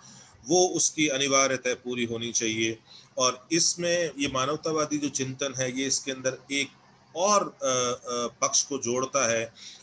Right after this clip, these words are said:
और वो इस बात को प्रबलता से रखते हैं कि भौतिक एवं मनोवैज्ञानिक विकास जो है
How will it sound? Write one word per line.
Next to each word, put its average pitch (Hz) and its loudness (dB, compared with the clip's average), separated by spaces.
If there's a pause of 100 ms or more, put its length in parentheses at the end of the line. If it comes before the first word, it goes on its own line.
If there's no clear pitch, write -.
(100)
और 131 4 (320)
वो 147 2
इस - 0
बात 151 2
को 165 -2
प्रबलता 135 0
से 131 -2
रखते 120 -4
हैं 123 -2 (260)
कि 147 2
भौतिक 147 -2 (420)
एवं 185 4
मनोवैज्ञानिक 160 2
विकास 131 2
जो 123 -2
है 110 -4